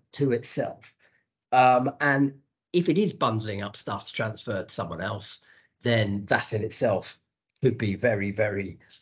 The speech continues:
um, uh, complicated, because we're talking about a lot of sort of proprietary,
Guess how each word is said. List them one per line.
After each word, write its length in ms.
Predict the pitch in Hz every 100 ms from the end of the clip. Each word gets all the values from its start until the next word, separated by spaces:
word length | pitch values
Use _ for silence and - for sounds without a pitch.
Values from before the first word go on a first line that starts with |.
| _
um, 480 | 101 101 95 92 87 _ _ _ _ _ _ _ _ _
uh, 640 | 95 95 87 85 80 - - - _
complicated, 680 | - 175 113 156 123 117 127
because 240 | 113 - 107
we're 80 |
talking 280 | 98 123 110
about 220 | 98 92
a 20 | 110
lot 240 | 101 -
of 160 | 107 92
sort 240 | 113 95
of 140 | 101
proprietary, 880 | - - 120 110 98 - 110 87 -